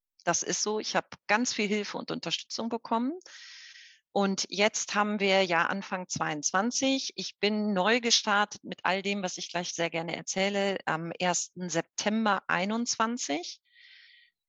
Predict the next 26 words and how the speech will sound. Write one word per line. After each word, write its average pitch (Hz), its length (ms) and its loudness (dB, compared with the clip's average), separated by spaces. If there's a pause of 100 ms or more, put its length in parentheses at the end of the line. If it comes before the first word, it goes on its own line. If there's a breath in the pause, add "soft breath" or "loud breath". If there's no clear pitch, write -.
(840)
Und 202 760 0
ich - 220 0
kann 220 440 2
wirklich 277 720 2
sagen, 214 520 4 (120)
im 202 360 2
März 247 520 6
einundzwanzig, 165 960 -2
also 180 260 4
eigentlich 269 460 4
wenige 214 340 0
Monate 196 400 -2
vorher, 175 360 2
hätte 175 320 0
ich - 180 -4
das - 240 -2
niemals 220 580 4
für - 160 -6
möglich 185 320 -6
gehalten. 147 200 2
Ich - 80 -4
glaub, 202 180 4
wenn 240 140 8
mir 233 100 6
im 233 140 4
März 277 400 4